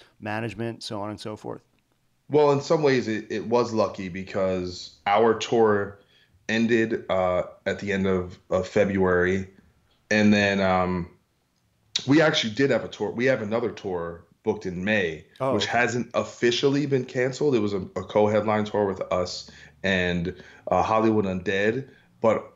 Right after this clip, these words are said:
Speaker 2: most of the festivals with which the tour was booked around, I think, have been canceled. So more than likely, I think that tour will not happen in May. Um, so yeah, as of now, more than likely the,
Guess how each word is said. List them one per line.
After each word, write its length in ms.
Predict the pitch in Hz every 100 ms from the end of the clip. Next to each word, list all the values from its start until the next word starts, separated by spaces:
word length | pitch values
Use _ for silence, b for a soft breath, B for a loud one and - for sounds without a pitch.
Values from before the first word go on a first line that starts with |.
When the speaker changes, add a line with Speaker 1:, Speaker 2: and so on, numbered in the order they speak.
| _ -
Speaker 2:
most 460 | 90 113 113 113
of 100 | 123
the 80 | 90
festivals 880 | 90 110 107 - 131 147 160 160 - _ _
with 200 | 104 104
which 200 | 110 -
the 80 | 101
tour 280 | - 107 101
was 160 | 98
booked 300 | 95 104 98
around, 480 | 110 113 120 123 123 -
I 40 |
think, 200 | 95 104
have 120 | 101 87
been 140 | 95
canceled. 540 | - 101 101 104 98 B B
So 140 | -
more 200 | 101 113
than 80 | 104
likely, 340 | 98 92 90
I 40 | 80
think 180 | 95 85
that 180 | 82 -
tour 240 | 92 87
will 140 | 80 82
not 320 | 80 80 -
happen 360 | - 92 - 92
in 140 | 82
May. 400 | 87 90 104 110 B B B -
Um, 500 | 90 85 85 82 -
so 200 | - 101
yeah, 200 | 113 90
as 240 | 104 131 131
of 160 | 110
now, 300 | 110 104 98
more 220 | 90 95 95
than 100 | 92
likely 280 | 90 -
the, 240 | 87 87